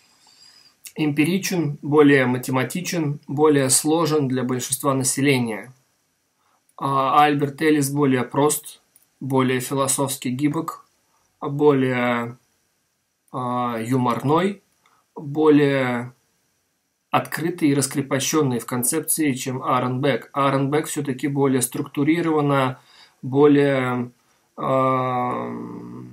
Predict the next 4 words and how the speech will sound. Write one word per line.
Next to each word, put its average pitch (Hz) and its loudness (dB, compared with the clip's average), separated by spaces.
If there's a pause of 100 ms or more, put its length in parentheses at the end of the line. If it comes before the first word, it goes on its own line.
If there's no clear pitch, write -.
(760)
более 143 4
эмпирическое, 151 0
более 127 0
доказывающее. 131 -2